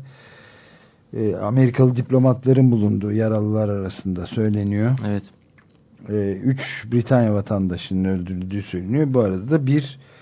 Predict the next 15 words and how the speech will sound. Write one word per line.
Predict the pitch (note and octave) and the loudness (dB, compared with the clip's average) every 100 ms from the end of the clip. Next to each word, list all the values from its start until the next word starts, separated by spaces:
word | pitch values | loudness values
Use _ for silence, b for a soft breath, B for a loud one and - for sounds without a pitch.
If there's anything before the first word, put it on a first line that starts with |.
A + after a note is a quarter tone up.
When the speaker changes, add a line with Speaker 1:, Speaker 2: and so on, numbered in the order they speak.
| B B B - | B B B -18
Speaker 1:
Türk | - C#3+ C3 - - - G2+ | -2 0 0 -8 -14 -12 -10
vatandaşı, | F#2+ G2 G2 G#2+ F#2+ F2+ F2+ - C3+ C#3 C3+ - _ _ - B B B B B B B B B B B B | -4 -4 -4 -4 -4 -6 -8 -4 -2 -2 -4 -14 _ _ -20 B B B B B B B B B B B B
Kenya'daki | - A2+ G2+ F#2+ F#2+ | 0 2 2 -2 -6
saldırıda | - G#2+ G2 F#2 G2 G2+ C3+ C3+ - - | -4 -2 -2 -4 -6 -2 2 2 -2 -12
çok | - B2+ B2 - | -6 -2 -2 -4
trajik | G#2 G#2 G2 C3+ C3+ | -8 -6 -4 -6 -2
bir | A#2 | -2
olay | G2 A2+ A2+ G#2 | 0 0 0 0
var. | F2 F2+ | -2 -6
Nairobi'deki | E2+ E2+ F2+ G2+ G2+ G2+ G#2+ F#2+ F2 F#2 - | -6 -8 -8 -6 -6 -4 -4 -6 -8 -10 -2
Westgate | B2+ G#2+ G#2+ G#2+ - F2 E2+ - - D2 | -2 0 -4 -6 -8 -8 -10 -20 -18 -10
alışveriş | F#2+ F#2 F#2+ F#2+ - | -10 -8 -8 -8 -6
merkezinde | F2 E2+ F2 D#2+ E2 E2 F2+ E2 | -6 -6 -8 -8 -6 -8 -8 -10
bu | F#2+ F2+ | -10 -10
saldırıda | - G#2 E2+ F#2+ F#2 F#2+ C#3 | -4 -2 -2 -6 -8 -4 -4